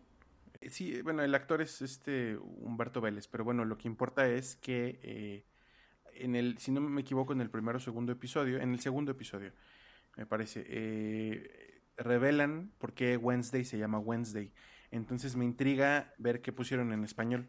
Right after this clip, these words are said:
qué dijeron de Merlina, porque tiene que haber un twist muy inteligente para que pueda corresponder con, o, o, o parecerse cuando menos, a lo que dicen en inglés.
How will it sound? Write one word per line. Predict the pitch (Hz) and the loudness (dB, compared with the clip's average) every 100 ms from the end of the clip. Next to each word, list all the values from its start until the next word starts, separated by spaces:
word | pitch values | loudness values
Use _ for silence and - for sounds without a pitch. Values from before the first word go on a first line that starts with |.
| - | -4
qué | 131 123 | 2 2
dijeron | 120 131 120 | 2 2 2
de | 110 | 0
Merlina, | 107 110 123 113 110 - - - | -2 0 0 0 -4 -18 -20 -6
porque | 113 - 123 | -6 0 -2
tiene | 123 135 139 | 2 2 4
que | 143 | 6
haber | 131 | 6
un | 135 131 | 6 4
twist | 131 131 - | 0 0 -4
muy | 131 127 147 | -2 2 2
inteligente | 147 131 117 107 - 127 113 123 220 285 - - - _ | 2 2 0 -2 -2 0 0 -4 -8 -10 -18 -20 -20 _
para | 110 107 | -4 -2
que | 117 | -6
pueda | - 127 123 | 2 4 4
corresponder | 123 113 110 - 107 110 113 131 | 2 -4 -4 -4 -2 0 0 -2
con, | - 113 110 123 135 | -6 -6 -4 -4 -4
o, | 107 | -4
o, | 107 110 110 117 | 2 2 2 0
o | 113 | 2
parecerse | 117 110 - 139 151 | 2 2 2 0 0
cuando | - 107 104 | -4 -4 -2
menos, | 110 123 247 - - - - - | -2 -2 -6 -10 -18 -20 -20 -8
a | |
lo | 101 104 | -8 -4
que | 104 | -8
dicen | 104 123 | -4 -4
en | 104 | -2
inglés. | 104 107 110 - | -4 -4 -6 -8